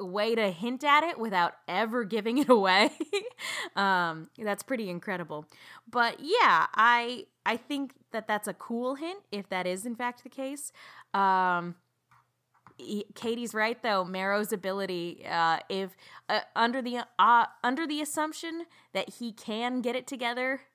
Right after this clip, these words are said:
and use it, I, I feel like he either needs to be the first one incapacitated in this fight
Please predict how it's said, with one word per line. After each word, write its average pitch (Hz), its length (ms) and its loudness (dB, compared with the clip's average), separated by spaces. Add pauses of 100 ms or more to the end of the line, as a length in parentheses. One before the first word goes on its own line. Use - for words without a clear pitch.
(140)
and 202 600 -2 (340)
use 233 320 -6
it, 320 180 -6 (560)
I, 214 760 2 (220)
I 208 160 4
feel 240 380 -6
like 214 320 -4 (680)
he 247 300 -4
either 233 260 0
needs 214 260 -4
to 208 100 -12
be 202 100 -8
the 190 80 -6
first 214 400 -8
one 190 300 -4
incapacitated 196 960 -6
in 170 100 -6
this 165 200 -10
fight 277 520 -2